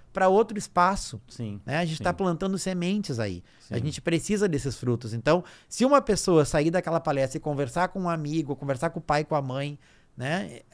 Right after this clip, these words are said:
Speaker 1: N-, sem gerar embate,
Speaker 2: Sim, sim,
Speaker 1: conversa,
Speaker 2: sim, sim.
Speaker 1: tenta levar aquilo de forma natural e com leveza. A gente pode sim fazer com leveza,
Speaker 2: Sim.
Speaker 1: né? A gente não precisa falar, então, da violência, a gente pode falar, então, dos direitos,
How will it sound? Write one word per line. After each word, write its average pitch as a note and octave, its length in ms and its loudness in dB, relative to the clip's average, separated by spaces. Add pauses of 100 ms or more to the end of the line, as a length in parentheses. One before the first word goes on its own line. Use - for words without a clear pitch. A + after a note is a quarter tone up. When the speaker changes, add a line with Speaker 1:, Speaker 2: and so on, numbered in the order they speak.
(400)
Speaker 1:
N-, D3+ 280 -8
sem A3+ 240 0
gerar A3+ 220 4
embate, G3+ 380 6
Speaker 2:
Sim, - 60 -2
sim, F#3 120 2
Speaker 1:
conversa, F3 480 2
Speaker 2:
sim, - 40 -4
sim. D#3+ 60 -2
Speaker 1:
tenta F3+ 200 0
levar F3+ 520 4 (140)
aquilo E3 340 0
de D3+ 120 -6
forma D#3+ 340 4
natural D#3+ 500 2
e E3 60 2
com G3 220 2
leveza. D#3+ 600 2 (220)
A B2+ 40 -6
gente B2 140 -8
pode E3+ 360 4
sim C#3 240 -6
fazer A#2 280 -2
com A2+ 140 -6
leveza, G2 480 -4 (140)
Speaker 2:
Sim. G#2 200 -8
Speaker 1:
né? A#2 80 -2
A C3 60 0
gente A#2+ 140 -6
não C3 80 -4
precisa F3+ 160 -2
falar, C#3+ 420 0 (200)
então, B2+ 300 0
da C3 120 0
violência, B2+ 500 0
a B2 40 0
gente - 100 -6
pode C3+ 220 0
falar, C#3+ 260 0
então, D3 180 -4
dos C#3 160 -2
direitos, B2 720 0